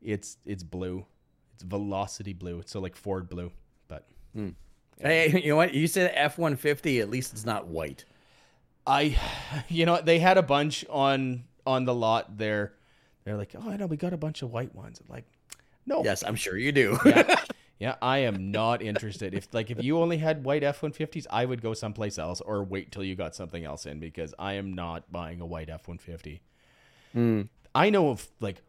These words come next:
Speaker 1: four people off the top of my head that have white F one fifties.
Speaker 2: I know too many people who have
Speaker 1: Yeah.
Speaker 2: <laughs> four, white Ford F insert number here.
Speaker 1: Yeah,
Speaker 2: So <laughs>
Speaker 1: exactly. Yeah.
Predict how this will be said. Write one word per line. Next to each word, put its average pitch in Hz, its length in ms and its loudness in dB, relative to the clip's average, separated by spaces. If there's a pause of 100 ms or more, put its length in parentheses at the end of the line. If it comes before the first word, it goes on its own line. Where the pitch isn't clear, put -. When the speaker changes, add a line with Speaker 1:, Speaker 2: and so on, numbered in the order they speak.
Speaker 1:
four 151 400 2
people 151 340 -2
off 104 160 -2
the 101 60 -10
top 110 300 -2
of 98 60 -12
my 92 120 -6
head 90 220 -10
that 87 120 -12
have 85 160 -10
white 82 300 -8
F 80 180 -12
one 76 100 -16
fifties. - 380 -20 (680)
Speaker 2:
I 98 120 -4
know 90 240 -6
too 98 180 -8
many 76 260 -6
people 69 320 -14
who 73 100 -12
have 76 300 -6
Speaker 1:
Yeah. 135 120 -4
Speaker 2:
<laughs> - 20 -4
four, - 380 -2
white 104 440 0 (440)
Ford 120 640 6
F 113 320 2 (340)
insert 117 400 0
number 101 320 -2
here. 85 380 -4
Speaker 1:
Yeah, 82 100 -8
Speaker 2:
So - 220 2
<laughs> 226 320 8
Speaker 1:
exactly. 220 500 4 (600)
Yeah. 82 180 -10